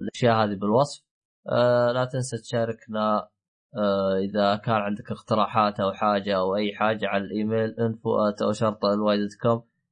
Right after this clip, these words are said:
أه، أي حاجة، لا تردد، راسلنا بأي شيء.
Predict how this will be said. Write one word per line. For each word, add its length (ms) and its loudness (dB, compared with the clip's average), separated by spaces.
أه، 420 -2
أي 120 6
حاجة، 480 -6
لا 180 2
تردد، 680 -8
راسلنا 460 -4
بأي 180 -6
شيء. 360 -8